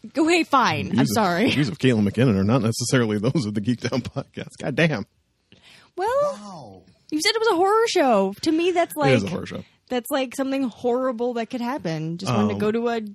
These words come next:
Speaker 1: German festival.
Speaker 2: Like, even an episode where, like, there's an episode where Paperboy, who, by the way, give Brian Tyree Henry, like,
Speaker 1: Awards?
Speaker 2: all the awards. His, like, exasperated face, this is not the first time I've said this, but, like, I feel like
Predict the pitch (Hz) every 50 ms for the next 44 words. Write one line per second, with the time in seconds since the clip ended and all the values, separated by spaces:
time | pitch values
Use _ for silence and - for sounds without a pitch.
0 | _ _ - 240 247 262 262 254 254 254 254 254 247 240 226 - _ _ _ _
1 | _ _ _ _ _ _ _ _ _ _ - 285 285 - - 190 151 139 - -
2 | 190 - - 139 135 131 - 151 165 165 160 143 135 139 135 135 131 - 135 123
3 | 120 117 117 113 113 104 117 113 104 120 117 113 117 - 113 101 101 110 - 117
4 | 107 101 107 107 104 98 98 101 101 110 131 _ _ - 110 107 120 110 98 95
5 | 95 95 90 90 92 - - _ _ _ _ _ _ - 156 135 107 92 87 -
6 | - _ _ _ - 104 92 87 151 - 107 98 92 95 90 104 - 90 82 90
7 | 95 92 95 92 90 - - - _ _ _ _ _ _ _ _ _ _ _ 196
8 | 185 180 196 214 220 214 202 180 170 175 175 160 - 170 - - - - _ _
9 | _ _ _ _ _ _ _ _ _ _ _ _ _ _ - - 156 151 165 175
10 | 202 208 190 - - - - _ _ _ _ _ _ _ _ _ _ _ _ _
11 | _ _ - 139 123 110 107 - - _ - 117 107 107 98 104 98 101 131 -
12 | - 143 139 135 143 143 - 147 143 156 - - 123 123 135 131 107 104 110 107
13 | - - 110 95 92 - - 92 87 - - - - - - - - - 101 104
14 | - - _ - 113 - 135 131 120 117 110 -